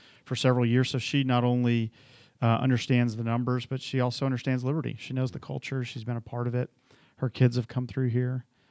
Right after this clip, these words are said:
um, which is, I think, a really big deal. And, uh, then Missus Beard came to us from, um, spending a, quite a bit of time in several different school dis-, districts, uh, but she is a wealth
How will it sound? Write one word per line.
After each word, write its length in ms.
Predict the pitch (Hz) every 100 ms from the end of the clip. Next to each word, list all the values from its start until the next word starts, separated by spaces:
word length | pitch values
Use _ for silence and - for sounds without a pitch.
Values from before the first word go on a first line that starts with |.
| _ -
um, 540 | 113 107 107 110 110
which 220 | 127 117
is, 160 | 120 113
I 120 | 123
think, 220 | 113 120
a 60 | 120
really 280 | 117 117 117
big 240 | 117 117
deal. 380 | 117 123 123 120 _ - - _
And, 520 | 127 113 113 113 113
uh, 300 | 113 113 113 113
then 340 | 120 117 117 143
Missus 280 | 123 - 117
Beard 260 | 123 120
came 200 | - 120
to 100 | 120
us 100 | 123
from, 320 | - 120 117 110 - - - _
um, 480 | 117 113 110 113 117 - - -
spending 360 | - - 123 120
a, 240 | 120 127
quite 240 | - 131 127
a 20 |
bit 120 | 120
of 100 | 117
time 420 | - 120 120 120
in 340 | 117 120 117 113
several 340 | 110 139 151 120
different 300 | 113 123 -
school 180 | -
dis-, 280 | 123 117 113 -
districts, 560 | 127 117 - 127 - - - - - -
uh, 320 | 117 113 110
but 240 | 113 120
she 520 | - - 135 135 135 127 - - _ _
is 400 | 127 120 117 113 107
a 180 | 117
wealth 720 | 113 110 113 113 113 - -